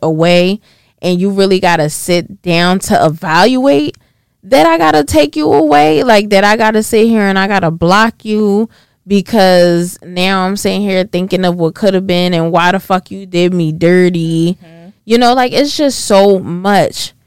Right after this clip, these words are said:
Speaker 1: that I really don't think that, you know, male or female, either side,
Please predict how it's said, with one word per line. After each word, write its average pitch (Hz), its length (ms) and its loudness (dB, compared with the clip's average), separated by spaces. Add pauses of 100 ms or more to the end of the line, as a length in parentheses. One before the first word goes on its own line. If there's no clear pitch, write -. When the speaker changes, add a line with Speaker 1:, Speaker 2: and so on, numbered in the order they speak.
(380)
Speaker 1:
that 190 300 2
I 196 260 2
really 196 360 -2
don't 180 440 -2
think 175 400 -8
that, 165 360 0 (200)
you 294 140 -6
know, 196 220 2
male 240 440 2
or 302 240 2
female, 196 520 0
either 262 320 -2
side, 214 580 0